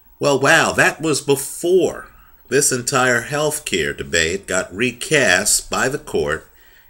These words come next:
as a tax increase. If there was hesitancy before to attend the Democratic National Convention,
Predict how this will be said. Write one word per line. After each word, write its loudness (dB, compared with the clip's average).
as 0
a -6
tax -6
increase. -6
If -6
there 4
was 0
hesitancy 0
before -4
to -2
attend -4
the -4
Democratic -2
National -2
Convention, -4